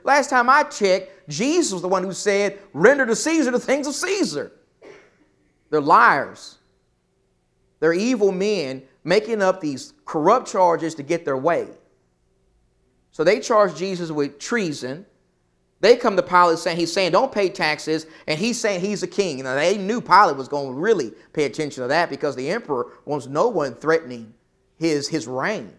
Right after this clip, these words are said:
his authority. So they bring these charges here that have nothing to do with the night before, and they do that because Pilate, they need to do something to catch his attention.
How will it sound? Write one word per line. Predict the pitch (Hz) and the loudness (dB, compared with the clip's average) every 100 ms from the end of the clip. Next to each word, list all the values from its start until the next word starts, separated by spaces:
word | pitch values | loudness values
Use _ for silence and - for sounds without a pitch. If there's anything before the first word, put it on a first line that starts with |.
| _ | _
his | 147 143 | -10 -8
authority. | - 175 233 185 - _ _ _ _ _ _ _ _ _ _ _ _ _ _ _ _ | -4 -4 -4 -6 -14 _ _ _ _ _ _ _ _ _ _ _ _ _ _ _ _
So | - 165 | -2 2
they | 180 | 2
bring | 156 233 285 | 2 0 0
these | 240 233 - | -4 -6 -6
charges | 254 262 214 143 - | -2 0 0 -4 -4
here | 156 | -2
that | 147 151 | -2 -2
have | 147 | -4
nothing | 135 160 294 294 | -4 -2 -2 -2
to | |
do | 233 233 180 | -4 -4 -4
with | 165 | -2
the | 151 | -2
night | 160 175 | -2 -2
before, | 180 185 190 | -4 0 0
and | 165 143 | 0 -2
they | |
do | 127 139 208 | -6 -6 -4
that | 190 185 175 - _ - | -2 -2 -2 -10 _ -8
because | 147 170 160 156 147 - _ _ | -8 -2 0 0 -2 -8 _ _
Pilate, | 165 175 175 175 175 - _ _ _ _ _ | 2 4 6 2 -4 -8 _ _ _ _ _
they | 143 143 | -6 -4
need | 151 | -4
to | 151 | -6
do | 135 170 | -6 -8
something | - 143 | -6 -8
to | 113 | -4
catch | 156 151 | -6 -6
his | 143 | -8
attention. | 127 127 113 - 131 | -10 -12 -14 -14 -20